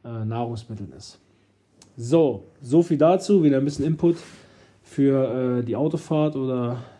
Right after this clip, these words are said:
das, äh, tägliche Jogprogramm oder auch das tägliche Bankdrück-, Kreuzhebe-Programm, was man im Studio so machen kann, wenn man so ein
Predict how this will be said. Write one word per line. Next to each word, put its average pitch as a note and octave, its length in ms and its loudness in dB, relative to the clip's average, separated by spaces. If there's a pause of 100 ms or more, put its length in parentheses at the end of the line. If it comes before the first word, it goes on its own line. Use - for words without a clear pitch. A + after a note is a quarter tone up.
das, A2+ 300 -8
äh, A2+ 200 -8
tägliche C3+ 420 -8
Jogprogramm C#3+ 680 -4
oder B2 240 -4
auch A#2+ 400 -10
das A#2 160 -12
tägliche C3 400 -8
Bankdrück-, C3 500 -8
Kreuzhebe-Programm, B2 1600 -8
was A#2+ 160 -8
man A#2 100 -8
im A#2 80 -8
Studio C3+ 300 -4
so C3 100 -6
machen B2+ 260 -8
kann, A#2+ 360 -10
wenn A#2+ 80 -14
man A#2 140 -14
so A#2 100 -12
ein A#2 320 -12